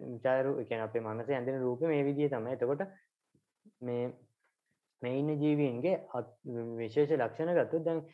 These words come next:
මිනිසෙක් එක්ක සංසන්දනය කරොත් ලො-, ගොඩක් ලොකු වෙනස්කම් තියෙනවා. එතකොට මේ, මෙයාලගේ අත් ගත්තත් අපිට පැහැදිලිවම පේනවා අත් ගොඩක් දිගුයි, මේ ධනේෂුත් වලටත් පල්ලෙහාට ගිහිල්ලා තියෙනවා.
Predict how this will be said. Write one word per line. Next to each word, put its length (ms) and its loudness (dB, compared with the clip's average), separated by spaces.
මිනිසෙක් 520 0
එක්ක 120 -2
සංසන්දනය 680 -2
කරොත් 240 2
ලො-, 180 0
ගොඩක් 340 0
ලොකු 200 2
වෙනස්කම් 440 -2
තියෙනවා. 200 -4
එතකොට 260 0
මේ, 580 -4
මෙයාලගේ 460 0
අත් 260 0
ගත්තත් 520 2
අපිට 220 0
පැහැදිලිවම 540 0
පේනවා 280 2
අත් 160 -6
ගොඩක් 340 4
දිගුයි, 280 2
මේ 160 0
ධනේෂුත් 600 -2
වලටත් 460 0
පල්ලෙහාට 680 0
ගිහිල්ලා 340 2
තියෙනවා. 240 -4